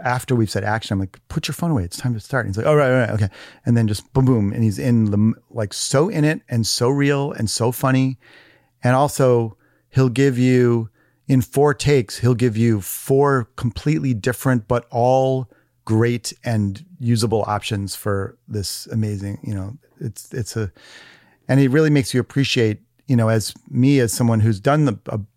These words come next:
fair amount of acting, but never really been great at it. And, like, understand, like, just the appreciation for that art form is just, you know,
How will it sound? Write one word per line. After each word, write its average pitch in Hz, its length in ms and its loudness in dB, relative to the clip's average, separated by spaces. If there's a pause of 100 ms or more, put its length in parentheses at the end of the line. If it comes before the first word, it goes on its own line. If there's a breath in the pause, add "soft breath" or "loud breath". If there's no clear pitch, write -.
(180)
fair 190 180 0
amount 123 240 2
of 104 60 -2
acting, 110 440 -2
but 101 320 -2
never 117 380 0
really 101 440 -4 (680)
been 104 180 0
great 113 220 0
at 147 120 2
it. 156 160 -4
And, 107 200 -2
like, 104 200 -6
understand, 117 640 -6
like, 113 260 -6 (640 loud breath)
just - 300 -2 (640)
the 123 120 2
appreciation 120 760 0
for 104 200 -4
that 101 200 0
art 110 200 -2
form 98 280 -6
is 104 160 -8
just, - 260 -10 (100)
you 131 120 -6
know, 110 140 -8